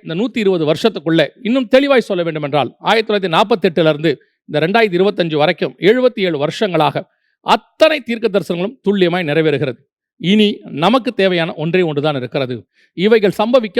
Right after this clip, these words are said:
தொடங்கும் போது, லூக்கா இருபத்தொன்னு, இருபத்தெட்டு, "உங்களுடைய மீட்பு சமீபமாக இருப்பதால் நிமிர்ந்து பார்த்து தலைகளை உயர்த்துங்கள்." கவனித்து பாருங்கள், இத்தனை தீர்க்க தரிசனங்களும்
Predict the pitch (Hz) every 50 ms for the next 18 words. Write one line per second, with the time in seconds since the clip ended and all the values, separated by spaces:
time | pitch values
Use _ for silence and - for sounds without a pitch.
0 | 233 - - 214 220 233 233 233 214 196 170 160 147 - - - 180 190 190 -
1 | 165 156 175 208 214 214 - 185 175 208 254 - 165 185 180 165 - 160 127 -
2 | _ _ _ _ _ _ _ _ _ _ _ _ - 214 220 226 233 208 196 180
3 | 175 208 294 339 - _ - 202 190 208 - - - 202 208 254 330 320 302 254
4 | 185 202 175 160 160 - 151 147 143 135 127 - _ _ - 160 156 190 214 226
5 | 240 196 214 180 - 175 165 - - - - _ - 170 175 165 165 160 156 139
6 | 139 160 147 - - - 127 120 - - _ _ - 160 214 262 285 277 208 220
7 | 202 190 160 147 135 117 104 - _ _ _ _ _ _ _ _ _ - 208 220
8 | - _ _ - 359 330 302 240 180 269 294 254 277 214 233 214 - - 220 214
9 | 220 240 311